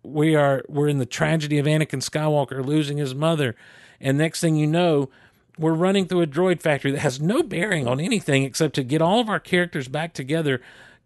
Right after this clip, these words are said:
captured in this arena. And then it's like, it all busts loose. You know, you have the little, it, it just, the way that battle grows and grows and grows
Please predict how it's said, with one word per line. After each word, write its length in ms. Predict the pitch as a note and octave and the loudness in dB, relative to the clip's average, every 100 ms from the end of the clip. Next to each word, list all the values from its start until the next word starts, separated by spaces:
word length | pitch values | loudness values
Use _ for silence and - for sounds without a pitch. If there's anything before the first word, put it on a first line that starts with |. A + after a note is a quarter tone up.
| _ | _
captured 520 | - G3 G3+ - D3+ | -2 -2 0 0 0
in 300 | D#3 E3+ F3+ | 0 -2 0
this 220 | E3+ D3+ | 0 -2
arena. 480 | D3 D3 F#3 E3+ D3 | -2 -2 -2 -2 -4
And 220 | D#3 D#3 | -2 0
then 220 | E3 D#3+ D3+ | 2 0 0
it's 260 | F3 F3+ - | -4 -4 -2
like, 300 | D3 C3+ _ _ | -2 -2 _ _
it 140 | F#3 F3+ | -2 -2
all 360 | F3+ E3+ E3+ E3+ | 0 0 2 -2
busts 480 | C#3 D#3 C3 - | 0 2 2 -2
loose. 760 | C3+ F3 B3+ C4+ A#2 - - - _ _ _ _ _ _ _ _ _ _ - | -4 0 2 2 0 -4 -10 -12 _ _ _ _ _ _ _ _ _ _ -14
You 320 | E3 - F3+ | -12 -2 2
know, 240 | F3+ F3+ | 4 2
you 200 | E3+ E3+ | 0 0
have 360 | D3+ F#3 G#3 G3+ | 2 2 0 0
the 80 | G3 | 2
little, 400 | F#3 F#3 E3+ D3 | 2 2 2 0
it, 140 | F3 E3+ | -4 -2
it 180 | E3+ D#3 | -2 0
just, 220 | F3+ - | -2 0
the 80 | E3 | 0
way 320 | D#3+ F#3 G#3 | 2 2 2
that 260 | G3 F3+ D3 | 0 -2 0
battle 300 | F3 E3 C#3 | 2 2 0
grows 520 | B2+ E3 F3 C3+ A#2 | 0 2 4 2 0
and 280 | - C#3+ A#2+ | -2 -2 0
grows 500 | C#3+ E3+ D3+ B2 A#2 | 2 2 2 0 -2
and 220 | C#3 A#2 | -4 -2
grows 680 | C3 D3+ D#3+ B2 B2+ B2 | 2 2 2 2 0 -2